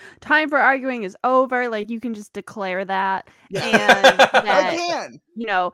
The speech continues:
Speaker 1: it, it's past the time. The show's over, so we can't talk about it anymore. Okay, this is actually the last episode where we're talking about the show. So this is the last time we can argue about it, actually.
Speaker 2: Yeah, we probably won't argue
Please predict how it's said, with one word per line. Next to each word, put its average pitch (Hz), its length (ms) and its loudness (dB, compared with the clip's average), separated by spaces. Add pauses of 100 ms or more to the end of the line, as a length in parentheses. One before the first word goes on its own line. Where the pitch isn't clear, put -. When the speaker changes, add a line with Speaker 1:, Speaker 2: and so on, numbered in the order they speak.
(160)
Speaker 1:
it, - 240 -4
it's 226 200 -6
past 285 380 0
the 269 80 -8
time. 240 300 -4
The 220 80 -10
show's 330 340 0
over, 277 360 2
so 247 100 -18
we 247 60 -14
can't 254 240 -10
talk 240 140 -4
about 233 200 -4
it 226 40 -6
anymore. 226 280 -8
Okay, 330 220 -4
this 285 420 -2
is 302 200 -8
actually 269 580 -4
the 233 180 -10
last 226 400 0
episode 226 540 -6
where 202 100 -8
we're 196 80 -8
talking 214 300 -10
about 190 160 -12
the 190 80 -12
show. 151 340 -6
So - 140 -12
this 415 80 -6
is - 80 -20
the 539 160 0
last 262 400 2
time 226 280 -6
we 214 120 -12
can 214 120 -12
argue 240 320 -8
about 151 280 -12
it, - 120 -18
actually. - 760 -6
Speaker 2:
Yeah, 165 80 -12
we 151 100 -14
probably 208 260 -4
won't 180 200 -6
argue 135 520 -14